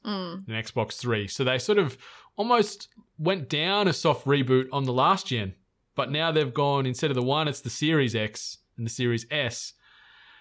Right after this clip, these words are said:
Speaker 2: I was wondering if you reboot it and it's, like, Xbox version one, and then it's, like, Xbox V one, and then it's Xbox V two, and
Speaker 1: Yeah, that could
Speaker 2: something
Speaker 1: work.
Speaker 2: like that.
Speaker 1: You know,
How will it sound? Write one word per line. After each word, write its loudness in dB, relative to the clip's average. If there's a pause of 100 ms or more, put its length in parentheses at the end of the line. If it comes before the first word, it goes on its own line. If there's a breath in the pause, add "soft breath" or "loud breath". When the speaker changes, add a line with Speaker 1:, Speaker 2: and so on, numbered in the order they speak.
(400 loud breath)
Speaker 2:
I 2
was 4
wondering 4
if -4
you 2
reboot 6
it 0
and -4
it's, -4
like, -2
Xbox -2 (640)
version 0
one, 0
and -6
then 0
it's, -6 (180)
like, -4
Xbox -2
V 0
one, 0
and -2
then -2
it's -6
Xbox -6
V -4
two, 0
and -8
Speaker 1:
Yeah, -4 (360)
that -2
could 2
Speaker 2:
something 0
Speaker 1:
work. 0
Speaker 2:
like -2
that. -2 (240 loud breath)
Speaker 1:
You -2
know, -4